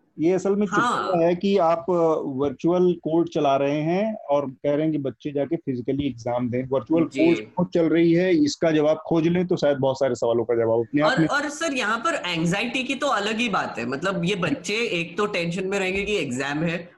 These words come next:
Speaker 2: और दूसरी बात ये है कि उनको कोविड ना हो जाए,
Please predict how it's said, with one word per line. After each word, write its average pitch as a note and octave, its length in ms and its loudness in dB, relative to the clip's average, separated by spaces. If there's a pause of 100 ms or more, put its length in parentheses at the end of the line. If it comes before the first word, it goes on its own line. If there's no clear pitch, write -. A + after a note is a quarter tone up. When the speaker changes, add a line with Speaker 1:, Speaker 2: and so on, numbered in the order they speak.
Speaker 2:
और D#3 120 0
दूसरी F#3 380 -2
बात G#3+ 240 -2
ये G#3 140 0
है G#3+ 60 -2
कि A3+ 180 -4
उनको G#3+ 340 0
कोविड F3 340 0
ना E3 60 0
हो C#3+ 160 0
जाए, B2 240 -4